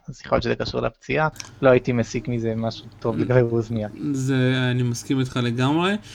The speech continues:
Speaker 2: ואתה יודע, וכבר מחר ביום שני, אנחנו מקלטים את זה כמובן ביום שני, המשחקים ביום, הבאים כבר ביום, אה, שלישי, אה, והפעם, אתה יודע, שתי שחקניות פותחות, אה, במגרש ה-, אה, שני שחקניות פותחות במשחק הראש-, אה,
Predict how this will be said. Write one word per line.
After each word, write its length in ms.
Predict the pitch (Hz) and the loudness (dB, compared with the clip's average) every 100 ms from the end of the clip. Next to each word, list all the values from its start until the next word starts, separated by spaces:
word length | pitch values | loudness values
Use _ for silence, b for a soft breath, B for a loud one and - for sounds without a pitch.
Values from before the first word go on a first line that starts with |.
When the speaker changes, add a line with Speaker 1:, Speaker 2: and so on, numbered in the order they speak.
| B B - | B B -6
Speaker 2:
ואתה 320 | 123 120 120 | 2 2 4
יודע, 160 | 123 175 147 | 4 4 2
וכבר 240 | 131 120 | 0 2
מחר 440 | 117 113 - 143 143 | 2 0 0 0 2
ביום 260 | 127 127 | 2 2
שני, 240 | 127 131 135 | 2 2 2
אנחנו 200 | 127 120 | 2 0
מקלטים 380 | 120 110 131 | -2 -2 2
את 80 | 127 | 2
זה 60 | 120 | 0
כמובן 400 | 120 113 120 113 | -4 -2 0 0
ביום 240 | 117 117 | 0 0
שני, 440 | - 120 127 143 143 | -2 2 4 4 2
המשחקים 760 | 117 - 123 127 131 127 127 123 | -2 -6 -10 -8 -2 -2 0 0
ביום, 240 | 120 120 127 B B B - | 0 0 -4 B B B -4
הבאים 420 | 123 123 131 131 127 | 2 4 6 4 2
כבר 200 | 131 123 | 2 2
ביום, 420 | 120 123 127 127 | 4 4 4 4
אה, 140 | 120 110 | 4 2
שלישי, 920 | - 123 113 107 - 151 170 180 160 | 0 0 0 0 2 4 4 4 2
אה, 320 | 147 127 123 117 | 4 6 4 4
והפעם, 420 | 117 110 139 135 | 2 2 2 2
אתה 120 | 127 | 2
יודע, 160 | 123 120 | 0 0
שתי 220 | - 143 | -2 -2
שחקניות 560 | 135 127 - 127 127 127 | -2 -6 -2 2 2 0
פותחות, 640 | 120 - - 135 123 - 120 | -6 -8 -4 0 -2 -2 -2
אה, 140 | 101 104 | 0 -2
במגרש 580 | 107 110 123 127 127 120 | -2 -2 0 0 0 0
ה-, 300 | 110 107 101 B B B B B - | 0 0 -2 B B B B B 2
אה, 60 | 123 110 104 95 | 4 6 4 0
שני 260 | - 104 | -6 -6
שחקניות 540 | 98 - - 107 113 117 | -6 -10 -8 -2 0 -2
פותחות 320 | 120 127 127 | -4 -6 -4
במשחק 360 | 117 113 123 120 | -2 -4 -4 -2
הראש-, 320 | 107 101 - | -2 -2 -2
אה, 180 | - 110 | 0 0